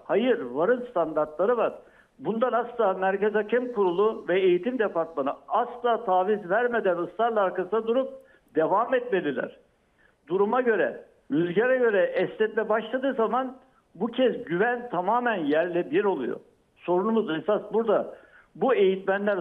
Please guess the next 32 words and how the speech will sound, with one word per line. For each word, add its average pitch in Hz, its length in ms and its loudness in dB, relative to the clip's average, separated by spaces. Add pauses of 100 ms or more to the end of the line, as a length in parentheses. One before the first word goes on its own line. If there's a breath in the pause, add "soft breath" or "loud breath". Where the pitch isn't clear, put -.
zaten 240 300 2
uefa 208 500 2
standartlarını 196 760 -2
anlatıyorlar. 170 600 -2 (400 loud breath)
Bakın 202 300 0
geçen 220 340 0
seneki 208 320 0
eğitmen 185 420 2
Huk 196 280 -4
Dallas 226 400 0
vardı 151 280 0
burada. 175 460 -2 (760)
Gittik, 233 440 -2
şimdi 220 220 0
nerede 240 260 0
bu 208 40 4
Huk 196 180 0
Dallas? 220 380 0 (280)
Premier 240 480 2
Lig'de 247 260 0
eğitmen. 233 500 -2 (1160)
Bizden 233 380 -4
gitti, 262 220 -4
bu 254 220 -4
Premier 247 400 0
Lig'e 202 220 2
gitti. 135 400 -6 (140)
Eğitmenlik 202 580 -2
yapıyor. 131 340 -4 (400 soft breath)
E, 147 140 -4
bu 262 120 2
eğitmenden 214 760 0